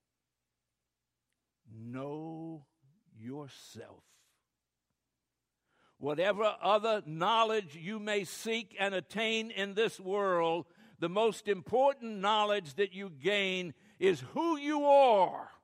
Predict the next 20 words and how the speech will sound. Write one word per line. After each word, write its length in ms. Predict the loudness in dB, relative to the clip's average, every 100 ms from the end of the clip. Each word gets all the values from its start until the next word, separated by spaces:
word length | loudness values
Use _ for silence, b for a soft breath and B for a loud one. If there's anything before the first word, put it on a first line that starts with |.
| _ _ _ _ _ _ _ _ _ _ _ _ _ _ _ _
and 220 | -6 -2
what 240 | 0 0 0
your 280 | 0 0 0
relationship 1200 | 0 -2 2 2 2 -4 -10 -10 -12 -6 -6 -8 -12
is 720 | -10 -10 -12 -20 -20 -20 _ _ _ _ _ _ _ _ _ -14
to 100 | -12
the 120 | -10
God 400 | -8 -6 -6 -6
who 160 | -8 -10
created 720 | -10 -8 -6 -6 -6 -12 -16
you 340 | -16 -14 -14 b b -12
and 300 | -12 -12 -8
gave 440 | -8 -6 -8 -10
you 140 | -12
life 720 | -12 -10 -10 -10 -16 _ _ _ _ _ _ _ _ _ _ _ _ _ _ _ _ _ _
and 200 | -14 -12
gives 320 | -12 -14 -14
you 140 | -16 -12
this 240 | -14 -14 -16
opportunity 840 | -16 -16 -16 -12 -12 -14 -14 -16